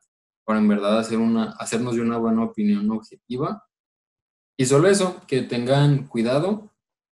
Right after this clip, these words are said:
y obviamente infórmense, manténganse informados con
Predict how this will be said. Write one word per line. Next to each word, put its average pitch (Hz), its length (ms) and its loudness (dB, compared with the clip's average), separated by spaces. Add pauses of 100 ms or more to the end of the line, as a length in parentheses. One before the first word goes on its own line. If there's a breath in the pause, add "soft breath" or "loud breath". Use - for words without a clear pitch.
(120)
y 113 480 -2
obviamente 123 460 -2
infórmense, 139 520 -2
manténganse 117 520 -6
informados 127 600 -2
con 104 400 -8